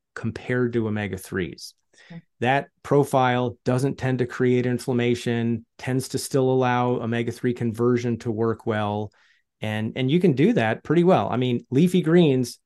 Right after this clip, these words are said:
Speaker 1: have more omega-threes than omega-sixes. Fruits and vegetables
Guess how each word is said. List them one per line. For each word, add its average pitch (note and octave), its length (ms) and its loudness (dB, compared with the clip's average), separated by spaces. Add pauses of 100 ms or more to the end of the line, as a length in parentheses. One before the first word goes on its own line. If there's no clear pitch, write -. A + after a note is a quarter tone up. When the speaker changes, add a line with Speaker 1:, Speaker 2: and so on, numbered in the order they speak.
Speaker 1:
have A#2 160 -4
more C3 240 2
omega-threes A#2+ 680 0
than A2 120 -4
omega-sixes. G#2 880 -6 (440)
Fruits F#3+ 400 2
and F3 120 6
vegetables D3 560 2